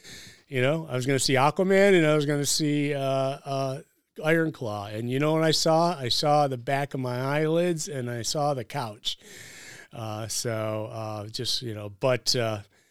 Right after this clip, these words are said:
let's jump right in by talking about, I, you know, because W W E was, like, best ofs except for N X T this week,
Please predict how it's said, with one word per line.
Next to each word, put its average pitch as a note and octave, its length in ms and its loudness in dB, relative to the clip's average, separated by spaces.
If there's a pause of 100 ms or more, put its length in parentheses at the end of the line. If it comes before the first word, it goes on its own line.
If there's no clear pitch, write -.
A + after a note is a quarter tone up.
(340)
let's - 260 0
jump D3+ 420 0
right C#3+ 460 4
in B2+ 340 2
by A#2+ 140 0
talking B2+ 460 0
about, A#2 280 -2
I, A#2+ 180 0
you C3+ 140 0
know, B2+ 120 2
because F3 560 4
W F3 300 2
W D#3 280 6
E - 20 4
was, C#3+ 220 2
like, A#2+ 180 0
best B2+ 320 4
ofs C#3+ 300 4
except B2 280 0
for C3 320 0
N B2 160 0
X A#2+ 220 0
T C3 220 0
this C#3+ 260 0
week, D#3+ 320 0